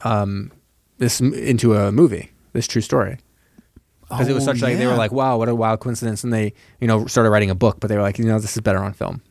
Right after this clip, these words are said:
Speaker 2: Yeah. It
Speaker 1: They
Speaker 2: didn't
Speaker 1: made
Speaker 2: even say at the beginning, "Based on a true story." It said, "This is a true story."
Speaker 1: Right.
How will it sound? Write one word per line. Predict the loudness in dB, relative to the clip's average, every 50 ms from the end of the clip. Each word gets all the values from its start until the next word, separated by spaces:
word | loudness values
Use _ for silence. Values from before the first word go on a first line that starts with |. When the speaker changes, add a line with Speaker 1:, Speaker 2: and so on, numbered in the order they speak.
| -16 -8
Speaker 2:
Yeah. | -2 -2 0 0
It | -2 -4 -6 -4
Speaker 1:
They | -4 -2
Speaker 2:
didn't | 0 0 0
Speaker 1:
made | 0 0
Speaker 2:
even | 2 0 0
say | 0 0 0
at | 0 0
the | 0
beginning, | 0 2 2 2 2 0 0
"Based | 2 0 0 0 0 0
on | 0 0 0
a | -2
true | -2 -4 -4 -4
story." | -2 0 0 0 0
It | 0
said, | 0 -2 -2 -4 -6 -12 -10
"This | -4 0 2 2 2 0 -2 0
is | 2 2 2
a | 2 0 -2
true | -2 -4 -4 -4 -4
story." | -4 -4 -2 -2 -2 -2 -2
Speaker 1:
Right. | -4 -4 -6 -8